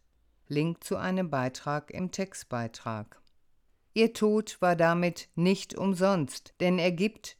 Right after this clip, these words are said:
der Bewegung jetzt die Möglichkeit, noch stärker zusammenzuwachsen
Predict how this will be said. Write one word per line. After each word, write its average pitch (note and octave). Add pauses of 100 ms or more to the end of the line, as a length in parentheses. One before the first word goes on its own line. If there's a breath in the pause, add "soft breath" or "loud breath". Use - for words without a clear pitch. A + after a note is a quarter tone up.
der D#3+
Bewegung D#3
jetzt D#3+ (140)
die D#3
Möglichkeit, D#3+
noch F#3
stärker D#3+
zusammenzuwachsen C3+